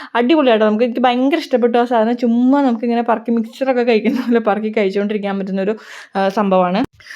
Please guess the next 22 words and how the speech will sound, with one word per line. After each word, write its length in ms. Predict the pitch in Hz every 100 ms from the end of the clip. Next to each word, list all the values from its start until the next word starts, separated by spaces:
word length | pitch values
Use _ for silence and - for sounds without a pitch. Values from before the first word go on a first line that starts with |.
| - -
ഞങ്ങളുടെ 340 | 226 214 254
ഫുഡ് 240 | 392 277 240
അടിയൊക്കെ 240 | 254 226
കഴിഞ്ഞിട്ടോ. 400 | 226 208 190 180
അപ്പോൾ 140 | 180 220
ഞങ്ങൾക്ക് 320 | 240 240 254
ഭയങ്കര 400 | 233 226 233 262
നിരാശയായിരുന്നു. 640 | 262 214 226 254 220 208
കാരണം 180 | 208 220
കുറച്ചധികം 580 | 220 220 262 240 247 247
ആൾക്കാരൊക്കെ 500 | 220 220 233 233 247
ഉണ്ടായിരുന്നു 360 | 220 220 220
എന്നുണ്ടെങ്കിൽ 300 | 233 226 226
നമുക്ക് 220 | 233 214 233
എന്തെങ്കിലും 400 | 214 214 220 226
വെറൈറ്റി 400 | 214 214 214 233
ആയിട്ട് 160 | 220
കുറേ 300 | 220 214 214
അധികം 260 | 220 202 220
സാധനങ്ങളൊക്കെ 640 | 226 202 202 202 208 208
നമുക്ക് 220 | 208 208
മേടിക്കായിരുന്നു. 580 | 220 208 190 196 190 202